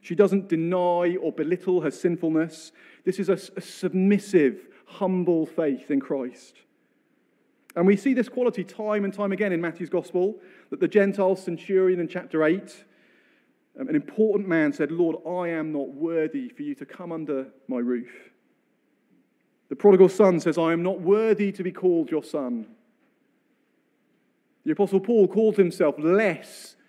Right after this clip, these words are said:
than the least of all the saints. Faith does not have a sense of entitlement.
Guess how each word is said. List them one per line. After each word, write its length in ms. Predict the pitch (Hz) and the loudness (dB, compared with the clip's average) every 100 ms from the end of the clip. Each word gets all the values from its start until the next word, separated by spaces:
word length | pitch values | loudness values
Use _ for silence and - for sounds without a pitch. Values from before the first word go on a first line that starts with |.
| _ _ - | _ _ -6
than 260 | 147 160 | -4 0
the 120 | 151 160 | 2 6
least 720 | 175 208 214 - - - - | 6 6 2 0 -12 -12 -8
of 100 | 165 | 2
all 220 | 185 185 | 4 4
the 80 | 151 | 4
saints. 580 | - 147 117 - - - _ _ _ _ _ _ _ _ _ _ _ _ _ _ _ | 2 2 0 -8 -20 -20 _ _ _ _ _ _ _ _ _ _ _ _ _ _ _
Faith 640 | - - - 220 214 - - | -20 -12 -6 -4 -4 -8 -4
does 180 | 170 170 | -4 -2
not 360 | 185 196 196 | -6 -6 -8
have 240 | - 190 170 | -12 -10 -10
a 40 | |
sense 400 | - 196 165 - | -10 -8 -8 -8
of 60 | 151 | -8
entitlement. 880 | 143 - 165 151 151 135 120 104 | -8 -8 -10 -10 -6 -6 -6 -10